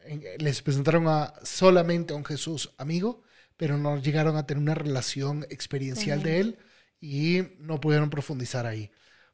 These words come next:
Speaker 1: Porque, mm, la tercera razón es porque sienten que las iglesias son antagonistas con la ciencia. Ellos dicen, "Yo ya estudié, ya hay muchos datos, tú solo tienes que creer,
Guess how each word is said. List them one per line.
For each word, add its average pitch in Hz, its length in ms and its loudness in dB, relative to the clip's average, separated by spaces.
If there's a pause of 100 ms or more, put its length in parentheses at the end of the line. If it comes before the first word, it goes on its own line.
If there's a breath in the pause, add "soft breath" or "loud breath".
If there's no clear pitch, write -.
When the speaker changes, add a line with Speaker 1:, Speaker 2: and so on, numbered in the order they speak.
Speaker 1:
Porque, 170 640 6
mm, 160 260 -2
la 170 140 6
tercera 165 260 2
razón 190 280 2
es 185 100 -2
porque 156 560 -4
sienten 175 540 0
que 175 120 0
las 160 200 0
iglesias 156 680 -2 (440 soft breath)
son 165 520 2
antagonistas 156 840 0
con 151 180 -6
la 101 100 -10
ciencia. 139 560 -6 (300)
Ellos 165 220 -2
dicen, 151 260 0
"Yo 160 280 -2 (340 soft breath)
ya 165 140 0
estudié, 160 500 2
ya 160 140 -4
hay 170 200 0 (300 soft breath)
muchos 165 480 0
datos, 135 520 -4 (300 soft breath)
tú 160 120 -4
solo 185 280 6
tienes 170 260 2
que 156 140 0
creer, 127 340 -6